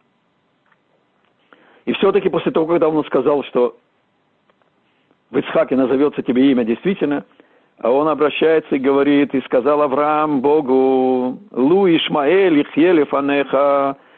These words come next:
пусть и Ишмаэль живет перед тобой». Бог сопровождает Ишмаэля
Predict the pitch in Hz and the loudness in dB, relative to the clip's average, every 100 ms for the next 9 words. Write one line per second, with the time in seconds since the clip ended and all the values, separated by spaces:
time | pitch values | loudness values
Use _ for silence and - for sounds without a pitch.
0 | _ _ 165 185 - - 165 151 - 147 | _ _ 0 0 -2 -2 0 0 0 0
1 | 175 165 131 143 160 - 147 147 143 120 | 0 0 0 0 0 0 -2 -2 -2 -4
2 | 104 101 101 _ _ _ _ _ _ _ | -2 -4 -6 _ _ _ _ _ _ _
3 | _ _ _ _ _ _ _ _ _ _ | _ _ _ _ _ _ _ _ _ _
4 | _ _ _ _ _ _ _ _ _ _ | _ _ _ _ _ _ _ _ _ _
5 | _ _ _ _ _ _ _ _ 98 113 | _ _ _ _ _ _ _ _ -12 0
6 | 143 175 - 170 165 123 113 110 104 - | 0 0 -2 -6 -2 -4 -2 -4 -6 -4
7 | 131 139 151 160 - _ _ - 120 - | 0 0 0 -4 -8 _ _ -6 -6 -6
8 | 117 113 - 120 127 135 147 | -6 -6 -2 0 2 2 -2